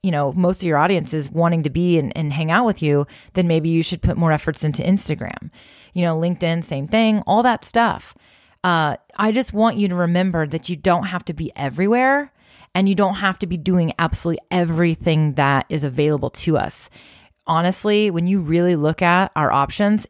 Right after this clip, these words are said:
it's way too much. Unless you are, you know, a decent sized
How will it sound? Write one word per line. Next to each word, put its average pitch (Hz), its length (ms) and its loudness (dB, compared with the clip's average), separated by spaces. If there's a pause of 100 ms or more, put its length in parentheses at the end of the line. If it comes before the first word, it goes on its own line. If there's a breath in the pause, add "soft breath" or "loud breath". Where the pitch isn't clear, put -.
it's - 320 -2 (200)
way 143 720 0
too - 220 -10
much. - 500 -10 (400 loud breath)
Unless 233 400 0
you 254 260 0
are, 170 440 4
you 180 140 -2
know, 147 380 0
a 175 80 -4
decent 180 380 -4
sized 170 480 -4